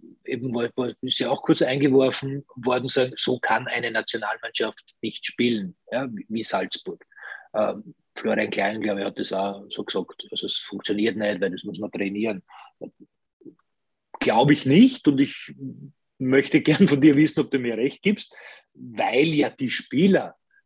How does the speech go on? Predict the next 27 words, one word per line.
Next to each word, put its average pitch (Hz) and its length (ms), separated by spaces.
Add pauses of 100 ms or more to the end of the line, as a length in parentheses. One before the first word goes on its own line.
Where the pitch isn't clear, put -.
(120)
äh, - 260 (360)
die 156 220
in 139 100
Salzburg 113 480
spielen, 160 520
die 131 140
jetzt - 260
in 139 120
Leipzig - 480
sind, 113 460
die 123 120
jetzt, 117 380
äh, 123 180
in 139 120
der 131 100
deutschen 123 320
Bundesliga 131 480
verstreut - 480
sind, 104 240 (200)
die 123 160
auch 120 200
in 131 120
Österreich 123 360
zum 127 160
Teil 104 160
spielen, 98 320 (420)
äh, 113 140